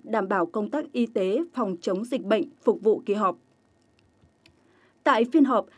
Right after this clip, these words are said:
các ủy viên Ủy ban Thường vụ Quốc hội cơ bản thống nhất với báo cáo của Tổng thư ký Quốc hội,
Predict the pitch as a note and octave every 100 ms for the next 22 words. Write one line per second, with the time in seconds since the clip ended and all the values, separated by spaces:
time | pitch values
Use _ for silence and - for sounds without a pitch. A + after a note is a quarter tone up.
0 | _ D#4+ E4+ - B3 F3+ A#3+ B3 A#3+ -
1 | G#3 G#3+ A3+ A3+ G#3 F3 - E4+ D4+ G#3+
2 | - B3 A#3 F3 G3 A3+ D#4 F4+ - _
3 | - A3+ A#3+ B3+ A3 A#3+ A3 A3 D4+ D4
4 | A#3+ B3 F3 E3+ A3+ G#3 C4 F4 C4 F#3+